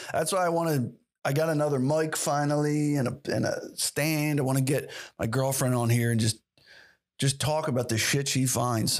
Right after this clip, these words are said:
It's just funny as hell to me. I just, I love it. I love her. Love everything.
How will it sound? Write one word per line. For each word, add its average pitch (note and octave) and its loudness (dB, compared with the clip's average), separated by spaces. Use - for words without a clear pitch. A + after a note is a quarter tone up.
It's - 0
just C3 0
funny A#2+ 2
as A#2 2
hell A#2 0
to A#2 2
me. G#2+ 2
I B2 2
just, A#2+ 0
I - -4
love C3+ 0
it. - -4
I B2+ -2
love B2+ 2
her. B2 2
Love A#2+ 0
everything. A#2+ 0